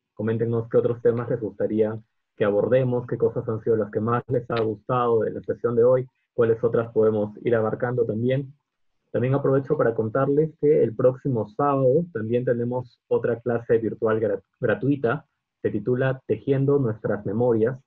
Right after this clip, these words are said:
hacia un cine audiovisual feminista y descolonial. Va a estar a cargo, a cargo de nuestra gran amiga Geraldine Sosnávar, de Chora Contravisual, así que también,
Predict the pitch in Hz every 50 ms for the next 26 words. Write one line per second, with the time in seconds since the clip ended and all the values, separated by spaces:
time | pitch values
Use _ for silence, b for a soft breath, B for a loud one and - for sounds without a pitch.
0 | _ _ _ _ _ _ _ - 107 - - 117 117 123 127 123 - 143 139 143
1 | 143 135 131 117 107 98 104 104 104 - 123 123 131 139 131 - - 107 107 104
2 | 107 120 131 139 135 - - 147 147 160 156 151 - 139 117 110 117 117 - -
3 | 110 101 95 104 107 101 95 92 92 - _ _ _ _ _ _ _ - 120 113
4 | 113 - 120 117 117 113 127 117 120 117 117 113 - - - - 107 110 127 120
5 | 123 123 120 117 113 101 - 113 107 110 113 117 117 117 117 117 117 117 113 113
6 | 113 113 110 107 104 104 104 113 120 120 127 127 - _ _ _ _ _ - -
7 | 95 - - 127 139 143 120 117 - 170 160 139 131 113 101 104 - - 113 113
8 | 120 113 123 107 101 - 98 95 92 - - 127 135 143 123 - - - 110 117
9 | 110 107 104 107 107 110 113 113